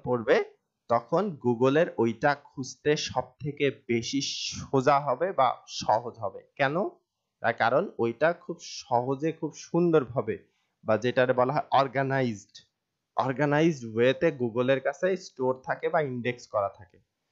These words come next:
So গুগল সবার প্রথমে ওইগুলা খুঁজে, তারপরে গিয়ে যেগুলো এরকম আলাদা আলাদা করে এক একজন বড় করে, ছোট করে, করে দেয়, তাদেরকে খুঁজে।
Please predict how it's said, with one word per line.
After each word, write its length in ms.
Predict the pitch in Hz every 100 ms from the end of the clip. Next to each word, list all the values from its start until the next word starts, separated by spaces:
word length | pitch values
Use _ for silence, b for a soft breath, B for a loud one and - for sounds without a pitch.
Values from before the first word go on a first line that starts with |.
| _ _ -
So 80 |
গুগল 480 | 117 113 127 165 214
সবার 420 | - - 123 139
প্রথমে 400 | 147 170 - 190
ওইগুলা 460 | 185 156 156 156 160
খুঁজে, 400 | 156 - 107 92 - _ _ _ _ -
তারপরে 800 | 139 156 208 - - 175 180 180
গিয়ে 280 | 165 185 196
যেগুলো 400 | 151 151 170 185
এরকম 300 | 170 170 175
আলাদা 440 | 139 139 151 165
আলাদা 280 | 170 165 165
করে 240 | 170 175
এক 160 | 160 147
একজন 300 | 147 156 160
বড় 240 | 139 143 143
করে, 260 | 143 143
ছোট 280 | 143 - -
করে, 300 | 156 165 185
করে 260 | 185 156 156
দেয়, 240 | 165 240 - _ _ _ _
তাদেরকে 500 | 113 110 120 104 92
খুঁজে। 340 | 87 - 85